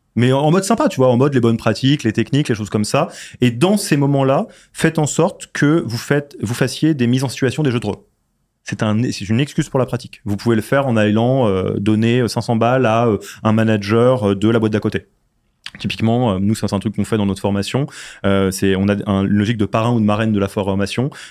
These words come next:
dans lequel, euh, je demande au D R H qu'on, qu'on connaît bien, c'est qui le meilleur ou la meilleure de la boîte, et on paye cette personne pour qu'elle vienne être le parrain ou la marraine de la formation pour, euh,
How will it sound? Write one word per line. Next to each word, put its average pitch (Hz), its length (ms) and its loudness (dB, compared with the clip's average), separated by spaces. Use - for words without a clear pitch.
dans 101 80 2
lequel, 120 280 0
euh, 95 300 2
je 92 80 -4
demande 113 300 2
au 110 40 4
D 107 160 2
R 104 100 0
H 113 260 -4
qu'on, 98 220 -2
qu'on 95 160 -2
connaît 104 200 2
bien, 113 340 0
c'est - 160 -4
qui 127 200 -2
le 113 80 2
meilleur 107 260 2
ou 110 60 0
la 104 80 2
meilleure 107 200 2
de 101 60 0
la 98 80 2
boîte, 113 440 0
et 104 120 2
on 98 420 0
paye 110 200 -2
cette 101 160 -10
personne 110 260 -2
pour - 140 -10
qu'elle 101 120 -2
vienne 98 160 -2
être 98 120 -6
le 101 40 -2
parrain 101 200 -2
ou 104 160 -2
la 98 100 -4
marraine 101 240 0
de 101 60 -2
la 95 80 -2
formation 98 480 -4
pour, 92 260 -4
euh, - 20 -4